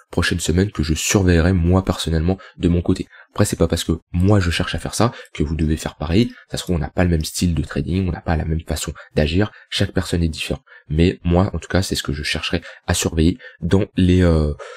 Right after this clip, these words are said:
dans les prochains jours, prochaines semaines, en fonction de l'évolution du marché. Et puis ça se trouve, hein, cette opportunité, je pourrais pas la saisir parce que,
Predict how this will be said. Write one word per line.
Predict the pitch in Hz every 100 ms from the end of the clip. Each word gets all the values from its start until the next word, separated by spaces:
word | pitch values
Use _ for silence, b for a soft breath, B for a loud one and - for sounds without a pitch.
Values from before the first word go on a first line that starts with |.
| B _
dans | 101
les | 98
prochains | 101 - 90
jours, | 87 -
prochaines | - 98 87
semaines, | 82 87 90 -
en | 85
fonction | - - 98
de |
l'évolution | 85 85 87 85 -
du | 87
marché. | 82 - - _ _
Et | 92
puis | -
ça | -
se | -
trouve, | 110 101
hein, | 87
cette | 87
opportunité, | 87 - - 85 - 95
je | -
pourrais | 90
pas | 82
la | 80
saisir | - 85 87
parce | -
que, | -